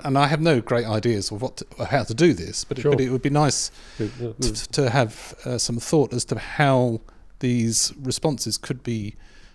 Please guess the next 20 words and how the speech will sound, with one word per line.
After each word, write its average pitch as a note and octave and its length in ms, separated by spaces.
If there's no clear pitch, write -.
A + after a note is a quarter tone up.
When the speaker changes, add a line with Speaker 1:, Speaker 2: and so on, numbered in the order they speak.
Speaker 1:
uh, G#2 320
encouraged A#2 600
in G#2+ 160
people G#2+ 360
who A2 460
are A#2 160
unable A#2 360
to G#2+ 100
do G#2+ 220
the, F#2 240
you G#2+ 80
know, G2+ 140
to A#2+ 140
Speaker 2:
Mm. A#2+ 100
Speaker 1:
kneel G#2+ 300
or F2 140
stand G#2+ 320
up G#2 140
or - 80
whatever. G#2+ 320